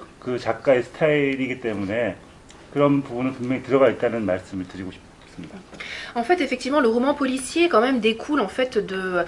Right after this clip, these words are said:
Speaker 2: d'un côté, de, d'éléments intellectuels qui ont, euh, eu, euh, enfin, qui a commencé, euh, en, en Occident. Donc, bien sûr, on veut mettre ces éléments-là. Et quand je disais que je voulais qu'il y ait un peu d'humour, que ce soit fluide, que ce soit un peu entertainment, euh,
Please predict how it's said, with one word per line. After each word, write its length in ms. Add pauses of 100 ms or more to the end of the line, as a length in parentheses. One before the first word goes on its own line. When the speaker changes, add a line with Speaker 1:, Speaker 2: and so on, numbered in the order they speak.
(220)
Speaker 2:
d'un 120
côté, 340
de, 200
d'éléments 500
intellectuels 840
qui 220
ont, 240
euh, 100
eu, 280
euh, 520
enfin, 140
qui 140
a 40
commencé, 580
euh, 180
en, 400
en 180
Occident. 560
Donc, 260
bien 140
sûr, 240
on 80
veut 200
mettre 320 (300)
ces 300
éléments-là. 460
Et 80
quand 180
je 100
disais 300
que 100
je 120
voulais 240
qu'il 180 (260)
y 80
ait 40
un 80
peu 140
d'humour, 500
que 80
ce 100
soit 320
fluide, 720
que 80
ce 100
soit 220
un 60
peu 140
entertainment, 800 (460)
euh, 240